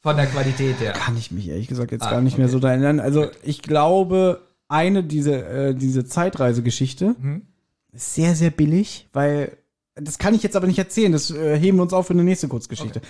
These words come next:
Speaker 2: Du wirst dann sehen, was ich meine, aber ich glaube, von den vier, die er beigetragen hat, fand ich, glaube ich, eine okay und die anderen fand ich eher so, meh.
Speaker 1: Es ist doch der hier, der auch Kreaturen der Nacht geschrieben hat.
Speaker 2: Genau.
Speaker 1: Ja. Ist ein Buch, was ich gelesen hab und du noch nicht.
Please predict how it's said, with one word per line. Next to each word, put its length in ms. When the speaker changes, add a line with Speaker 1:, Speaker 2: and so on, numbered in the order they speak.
Speaker 2:
Du 120
wirst 200
dann 140
sehen, 200
was 160
ich 80
meine, 320
aber 300
ich 180
glaube, 240
von 140
den 160
vier, 320
die 80
er 80
beigetragen 500
hat, 160
fand 260
ich, 80
glaube 200
ich, 120
eine 320
okay 420
und 80
die 100
anderen 240
fand 160
ich 40
eher 140
so, 100
meh. 380
Speaker 1:
Es 120
ist 160
doch 160
der 300
hier, 280
der 340
auch 140
Kreaturen 460
der 100
Nacht 280
geschrieben 340
hat. 60
Speaker 2:
Genau. 480
Speaker 1:
Ja. 200
Ist 160
ein 80
Buch, 340
was 180
ich 220
gelesen 400
hab 160
und 140
du 100
noch 180
nicht. 320